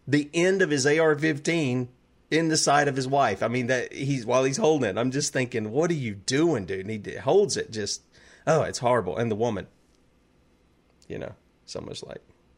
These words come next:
<laughs> I don't know. I don't know if she shot the thing before. It's just kind of interesting. But they have that right to keep and bear arms. And rightly so. In fact, what's so interesting, what it, what it reminded me of, do you guys remember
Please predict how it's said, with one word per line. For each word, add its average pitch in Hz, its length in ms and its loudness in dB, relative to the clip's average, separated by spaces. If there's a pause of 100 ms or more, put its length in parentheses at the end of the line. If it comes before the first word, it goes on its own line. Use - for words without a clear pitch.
(120)
<laughs> - 400 -18
I 143 300 -6 (220)
don't 175 340 -2
know. - 320 -2 (180)
I - 60 4
don't 240 120 8
know 226 100 6
if 185 60 2
she 185 140 0
shot 160 300 0
the 113 80 -8
thing 104 240 -4
before. 92 300 -6
It's 113 100 -10
just 151 160 -2
kind 131 160 0
of 104 120 -2 (200)
interesting. 127 440 -2
But 160 340 4 (680)
they 180 100 4
have 247 140 2
that 233 180 2
right 156 240 2
to 156 80 -6
keep 127 260 -4
and 143 140 0
bear 135 220 2
arms. - 480 -2 (1400)
And 180 440 4
rightly 139 360 4
so. 165 580 2
In 160 100 2
fact, 226 520 0 (240)
what's 185 200 4
so 208 180 2
interesting, 151 760 0
what 214 160 4
it, 180 160 2
what 180 160 2
it - 60 -2
reminded 143 540 0
me 123 140 0
of, 107 260 2
do 135 80 -6
you 202 140 -2
guys 240 260 2
remember 139 540 0